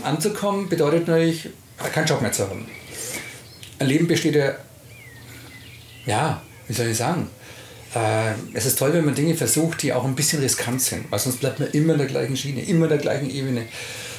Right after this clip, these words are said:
Und ich, äh, hab gesagt, ja, ich denk drüber nach.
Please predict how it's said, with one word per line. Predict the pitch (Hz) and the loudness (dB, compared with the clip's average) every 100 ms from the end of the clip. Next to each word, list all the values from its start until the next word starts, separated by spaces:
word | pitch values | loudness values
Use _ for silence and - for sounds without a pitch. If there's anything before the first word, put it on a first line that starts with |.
| - - | -6 2
Und | 127 127 127 117 - - - - - - - | 4 6 4 2 -2 -4 -12 -20 -20 -20 -8
ich, | - - - - 160 - | -2 0 0 -4 -8 -6
äh, | - - 69 67 65 - - - - - | -2 0 2 2 2 0 -6 -16 -16 -6
hab | 131 | -2
gesagt, | - 123 | -2 2
ja, | 131 165 | 4 2
ich | 165 | 2
denk | 147 143 | 2 2
drüber | 139 123 120 | 0 0 2
nach. | 110 156 - | 2 0 -2